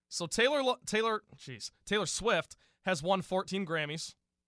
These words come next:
Michael Jackson has won thirteen. So she has one more Grammy. But who has, who's shooting better from the field? Who's won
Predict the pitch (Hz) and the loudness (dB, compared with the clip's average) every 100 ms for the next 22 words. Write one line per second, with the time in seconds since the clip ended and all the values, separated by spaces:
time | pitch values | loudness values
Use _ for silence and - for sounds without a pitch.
0 | - 147 180 151 175 165 - 156 135 160 | -4 -4 -2 -2 0 0 -2 -6 -4 -6
1 | 151 156 143 - 151 110 - 147 - 165 | -4 -6 -8 -10 -12 -12 -12 -12 -10 -6
2 | 185 135 143 196 196 190 175 139 170 156 | -6 -6 -2 0 2 0 0 0 -2 -2
3 | 120 135 - - 190 254 294 330 311 - | -4 -6 -8 -6 -2 0 0 0 -4 -2
4 | 208 214 208 - 202 269 - 277 208 226 | 2 2 2 0 -2 0 0 0 4 4
5 | 220 196 180 - 190 135 - _ 190 233 | 4 0 -4 -2 -4 -4 -6 _ -6 -6
6 | 175 208 214 214 | 0 4 4 4